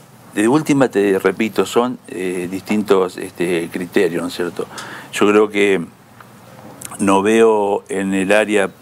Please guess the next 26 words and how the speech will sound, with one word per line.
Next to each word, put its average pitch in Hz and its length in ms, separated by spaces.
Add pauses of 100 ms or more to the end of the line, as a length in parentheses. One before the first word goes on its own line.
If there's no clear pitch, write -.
provincial, 95 540
por 101 140
lo 107 120
menos, 143 360 (600)
eh, 87 600
que 92 160
está 92 200
ocurriendo 98 460
algo 95 160
grave 110 260
porque 90 320
no 90 120
se 98 140
haya 95 180
designado 92 760 (460)
a, 87 560
a 85 80
un 92 320
funcionario. 95 800 (560)
Eh, 85 420
de 90 120
todas 107 200
formas, 131 260
también 104 300
se - 140
toman, 104 420